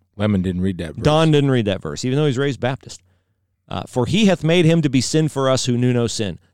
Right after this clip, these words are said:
Speaker 2: that we may be made the righteousness of God through him." In other words, we acquire Jesus' perfection. It's like if a friend owned a restaurant and took you to the restaurant,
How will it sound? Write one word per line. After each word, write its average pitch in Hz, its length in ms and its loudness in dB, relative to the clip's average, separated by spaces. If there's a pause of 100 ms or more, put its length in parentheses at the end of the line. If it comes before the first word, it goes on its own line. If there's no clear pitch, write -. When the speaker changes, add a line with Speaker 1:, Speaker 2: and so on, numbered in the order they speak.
Speaker 2:
that 131 400 -2
we 160 840 0 (320)
may 139 240 2
be 139 180 2
made 147 580 0 (100)
the 120 140 -4
righteousness 123 800 -2
of 104 160 -4
God 117 500 0 (220)
through 120 540 -2
him." 90 340 -8 (140)
In 120 80 -10
other 135 140 -2
words, 123 240 -4 (300)
we 160 240 -2
acquire 143 1080 0 (500)
Jesus' 151 640 -4
perfection. - 640 -8
It's 101 140 -10
like 135 220 -2
if 127 120 -6
a 113 60 -6
friend 175 600 -4 (540)
owned 170 260 0
a 208 60 0
restaurant 117 680 -4 (120)
and 98 140 -14
took - 220 -10
you 160 80 -6
to 175 140 -4
the 165 100 -2
restaurant, 104 640 -6